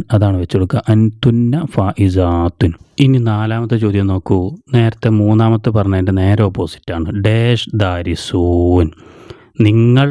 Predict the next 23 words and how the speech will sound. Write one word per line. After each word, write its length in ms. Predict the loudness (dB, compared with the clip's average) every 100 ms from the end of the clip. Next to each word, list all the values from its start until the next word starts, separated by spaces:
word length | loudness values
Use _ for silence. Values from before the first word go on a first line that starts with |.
| -4 -4
വിദ്യാർത്ഥികളാണ്. 1000 | -4 -2 -4 -4 -6 -4 -2 -4 -4 -4 0
ഈ 20 | 0 2
ദാരിസൂൻ 720 | 0 0 -2 0 0 2 2 2 2
എന്ന് 120 | 2
പറയുമ്പോൾ 460 | 2 2 0 2 0 -2 -20 -20 -18 -2 0
അത് 120 | 2 0 2 2
ആണിനോടാണ് 680 | 4 4 4 4 4 0 -2 -4
പറയുന്നത്. 440 | -4 -4 -4 -4 -6 -10 _ -20 -20 -6 0
ദാരിസൂൻ 600 | 2 0 0 0 2 4 2
എന്ന് 140 | 2
പറയുന്നത് 380 | 2 2 2 2 0 -2 -20 -20 -20 _ -6
കുറേ 180 | -2 0 0 -2
ആണുങ്ങളോടാണ്. 800 | -2 -2 -2 -2 -2 -2 -2 -4 -6 -4 -2
അപ്പോൾ 220 | 2 0 -2 _ -20 -20 -20 -20 _ 0 2
നിങ്ങൾ 400 | 4 2 4 2 0 -2
വിദ്യാർത്ഥികളാണ് 1200 | -4 0 0 0 -4 -4 -2 0 0 0 0 0 0 0
എന്നാണ് 300 | 2 2 2 2
അർത്ഥം 280 | -2 0 -2 -2
വരിക. 160 | -6 -16 _ -18 -2
അപ്പോൾ 120 | 0
അതിന് 160 | 2 0
ഏതാ 120 | 0 0
യോജിപ്പിക്കുക? 500 | 0 -2 -2 -2 -2